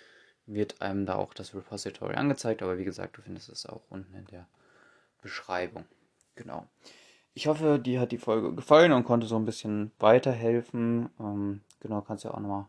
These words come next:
einen Kommentar schreiben, ob ich da nochmal mehr über Nextcloud machen sollte, wenn das ein interessantes Thema ist. Gibt's aber auch viel auf YouTube. Im deutschsprachigen Raum ist, äh, genau, gibt's auch einige gute Kanäle, die das als Dauerthema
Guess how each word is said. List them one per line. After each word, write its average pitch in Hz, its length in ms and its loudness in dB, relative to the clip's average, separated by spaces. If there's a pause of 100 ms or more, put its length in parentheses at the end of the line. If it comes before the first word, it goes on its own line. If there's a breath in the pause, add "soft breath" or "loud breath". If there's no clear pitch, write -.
(120)
einen - 220 -20
Kommentar 107 460 2
schreiben, 107 440 4
ob - 140 -8
ich - 120 -20
da 104 100 -12
nochmal 98 460 -12 (680 soft breath)
mehr 104 640 -2
über 98 200 -6
Nextcloud 120 680 0
machen 113 360 -2
sollte, 104 600 -4 (180)
wenn 107 100 -14
das 107 160 -16
ein - 100 -20
interessantes - 560 -16
Thema 98 320 -14
ist. - 220 -18
Gibt's - 260 -10
aber 98 220 -10
auch - 80 -12
viel 101 280 -10
auf - 220 -8
YouTube. 104 440 -12 (800 loud breath)
Im 101 480 -6 (120)
deutschsprachigen 98 720 -8
Raum 98 340 -10
ist, - 440 -16
äh, - 240 -18 (1160)
genau, 107 400 -4
gibt's - 260 -12
auch - 120 -18
einige 101 340 -6
gute 104 180 -4
Kanäle, 98 460 -6
die - 160 -18
das - 280 -14
als 92 420 -10
Dauerthema 92 720 -2